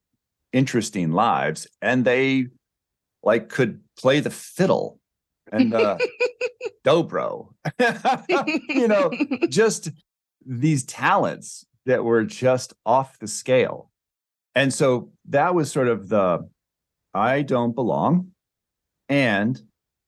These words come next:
Speaker 1: when are they gonna find me out? When are they gonna find me out? And so I'm having a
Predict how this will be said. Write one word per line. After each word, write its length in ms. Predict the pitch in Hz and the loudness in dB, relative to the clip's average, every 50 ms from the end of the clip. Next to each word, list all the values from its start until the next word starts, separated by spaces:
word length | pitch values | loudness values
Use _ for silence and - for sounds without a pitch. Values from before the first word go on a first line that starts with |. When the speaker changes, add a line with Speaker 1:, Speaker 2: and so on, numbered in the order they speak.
| _ _ _ _ _ | _ _ _ _ _
Speaker 1:
when 500 | 92 92 92 92 98 104 110 117 123 123 | -10 -8 -4 -2 0 2 2 2 0 0
are 200 | - - 123 120 | -2 -2 -4 -2
they 200 | 113 117 117 117 | 0 0 0 0
gonna 340 | 110 - 95 87 85 87 82 | 0 0 0 0 0 0 -2
find 380 | - - - 71 69 69 71 65 | -4 -4 -2 -2 0 2 2 2
me 140 | 65 67 | 0 0
out? 280 | 65 - - - - - _ _ _ _ _ _ _ _ _ _ _ _ | -2 -4 -6 -8 -10 -12 _ _ _ _ _ _ _ _ _ _ _ _
When 320 | 87 87 95 110 120 123 | -4 0 2 2 4 4
are 60 | 127 120 | 2 2
they 160 | 120 113 107 | 2 2 2
gonna 220 | 104 98 92 90 | 0 0 -2 -2
find 280 | 82 - - - 50 50 | -4 -4 -6 -4 -4 -4
me 120 | 50 - - | -4 -4 -6
out? 180 | - - - - _ _ _ _ _ _ - | -8 -10 -14 -16 _ _ _ _ _ _ -4
And 140 | 92 92 87 | -2 -2 0
so 180 | - 92 - | 2 2 2
I'm 100 | - 98 | 2 0
having 320 | 110 120 117 113 113 113 110 | 0 0 2 2 0 0 0
a 140 | 107 104 | -2 -2